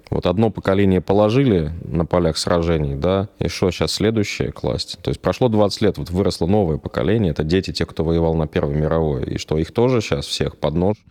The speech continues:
точнее, под пулеметы? Нет, нет, нет, давайте как-то по-другому попробуем, поэтому, да, странная война.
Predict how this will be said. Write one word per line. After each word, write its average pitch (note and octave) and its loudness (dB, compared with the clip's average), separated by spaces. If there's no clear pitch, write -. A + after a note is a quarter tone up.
точнее, - 0
под - -6
пулеметы? F2+ 2
Нет, G#2 2
нет, E2+ 0
нет, D2 -2
давайте E2+ -2
как-то - -10
по-другому G2 0
попробуем, D2 -2
поэтому, D2 -2
да, D#2+ -2
странная F2 0
война. D2 0